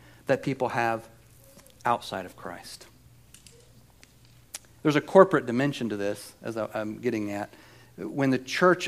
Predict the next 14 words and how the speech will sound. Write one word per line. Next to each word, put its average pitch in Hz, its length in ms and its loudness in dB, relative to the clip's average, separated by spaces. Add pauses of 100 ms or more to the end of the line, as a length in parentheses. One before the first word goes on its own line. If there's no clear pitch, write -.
baptizes 160 840 4
someone 190 580 6 (1300)
or 135 560 6 (220)
welcomes 175 760 8
someone 170 680 4 (100)
into 156 300 0
membership, 190 640 4 (1300)
it 147 160 0
recognizes 202 920 4
publicly 160 680 -2
that 127 300 -4
this 190 240 0
person's - 760 -4
sins 107 680 -8